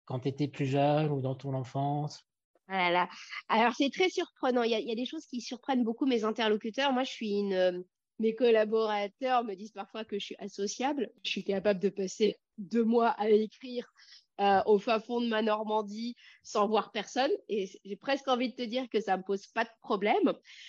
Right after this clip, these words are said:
Speaker 2: Du coup, je suis capable de rester, euh, longtemps dans le silence. Donc ça, c'est peut-être une particularité un peu cocasse. Et en plus, euh, c'est dans le silence et dans la solitude que je me ressource. Donc ça, c'est peut-être important de contextualiser parce que ça, c'est ma personnalité.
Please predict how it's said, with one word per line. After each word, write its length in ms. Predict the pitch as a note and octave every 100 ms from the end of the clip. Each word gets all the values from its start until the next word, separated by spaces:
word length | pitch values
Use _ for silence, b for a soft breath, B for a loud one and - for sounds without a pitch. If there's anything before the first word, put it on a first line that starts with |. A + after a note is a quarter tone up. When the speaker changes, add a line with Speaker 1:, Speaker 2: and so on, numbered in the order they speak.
| B3+
Speaker 2:
Du 240 | F#3+ F#3 A3+
coup, 260 | - E4
je 120 | D#4+
suis 240 | A#3 - A3+
capable 400 | A3 A3 D4 B3+
de 80 | G#3
rester, 580 | G3 A3+ - - C#4+ C4
euh, 160 | F#3+
longtemps 380 | G#3 A#3+ C4 D#4+
dans 140 | B3+
le 40 | A#3+
silence. 600 | - A#3+ F3 - - -
Donc 180 | F#3+ F#3
ça, 120 | D4 D#4+
c'est 140 | A#3
peut-être 340 | F3+ G#3 B3+ A#3
une 100 | G#3
particularité 800 | A#3 - - G3+ A3 G#3+ A3+ C#4
un 120 | A#3+
peu 100 | A3+
cocasse. 500 | G#3 G3+ C#4 E4 -
Et 80 | A3
en 120 | G#3
plus, 360 | - D#4+ - G#3 B B B -
euh, 440 | G#3 G#3 G3+ G3 D#3
c'est 460 | G#3 - A3 G#3 G#3
dans 180 | F#3
le 80 | A3+
silence 400 | A3 C4+ A#3 C#4+
et 60 | B3
dans 100 | G3
la 120 | G3
solitude 420 | G#3 A3+ G#3+ D4+
que 100 | C#4
je 80 | G3+
me 100 | G#3
ressource. 560 | G#3 A#3 F3+ - - _ -
Donc 180 | F3+ -
ça, 280 | C4+ C4 C4+
c'est 340 | - A3 F3+ B B B _
peut-être 400 | G#3 G3+ B3 -
important 360 | G#3 G#3+ B3 A#3+
de 80 |
contextualiser 840 | G#3 A3 G#3+ A3+ - A#3 G#3 G3+ D#4
parce 220 | G#3+ G#3
que 80 | F#3+
ça, 180 | - C#4+
c'est 160 | A#3+
ma 240 | F#3 G3 D4
personnalité. 840 | C#4 B3+ A#3+ G#3 F#3 F3 A#3+ F#4